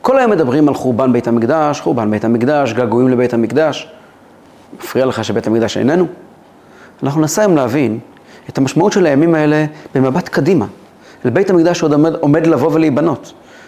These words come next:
האם הוא חסר לנו? מה הוא בעצם אומר לנו? מה זה בכלל בית המקדש השלישי? ואיך זה קשור לתשעה באב?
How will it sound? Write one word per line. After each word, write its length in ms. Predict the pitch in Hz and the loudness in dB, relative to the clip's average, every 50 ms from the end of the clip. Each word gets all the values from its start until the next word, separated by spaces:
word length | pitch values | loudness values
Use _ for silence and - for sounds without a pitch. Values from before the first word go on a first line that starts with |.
| - - - | -20 -12 -6
האם 140 | - 123 165 | -4 -2 -2
הוא 80 | 143 | -2
חסר 340 | 120 123 107 - - 120 120 | -2 -4 -4 -2 -2 0 0
לנו? 260 | 135 139 143 151 151 147 - - - - - - - - - - | 0 0 -2 -4 -4 -8 -12 -18 -20 -20 -20 -20 -20 -16 -8 -4
מה 100 | 110 127 | -2 -2
הוא 80 | 139 | 0
בעצם 260 | 127 151 151 - 160 147 | 0 -2 -2 -2 0 0
אומר 220 | 139 135 156 180 | 2 2 2 2
לנו? 260 | 190 180 143 110 95 - - - - - - - - - - - | 2 2 0 -2 -2 -6 -10 -20 -20 -20 -20 -20 -20 -16 -6 -2
מה 200 | 135 151 208 240 | 0 0 0 0
זה 120 | 226 254 | 0 0
בכלל 280 | 220 190 139 - 127 117 | 0 0 -2 -2 -2 -2
בית 180 | 107 113 107 117 | 0 -2 -2 0
המקדש 340 | 110 113 107 110 104 95 | 0 0 0 -2 -2 -4
השלישי? 400 | 107 98 107 107 101 - 101 95 - - - - - - - - - - - | -4 -4 -4 -4 -4 -4 -4 -6 -8 -12 -20 -20 -20 -20 -20 -20 -20 -14 -12
ואיך 1160 | 107 101 104 113 120 120 123 120 120 120 120 120 120 120 - - - - - - - 127 110 | -10 -6 -2 0 2 2 2 4 2 2 2 0 -2 -4 -8 -16 -20 -20 -14 -10 -8 -6 -4
זה 80 | 117 127 | -4 -4
קשור 240 | - 120 - 143 131 | -4 -4 -2 -2 -2
לתשעה 320 | 123 - 120 - 120 113 | -2 -2 -2 -2 -2 -2
באב? 300 | 104 113 143 143 135 - | 0 0 0 -2 -4 -6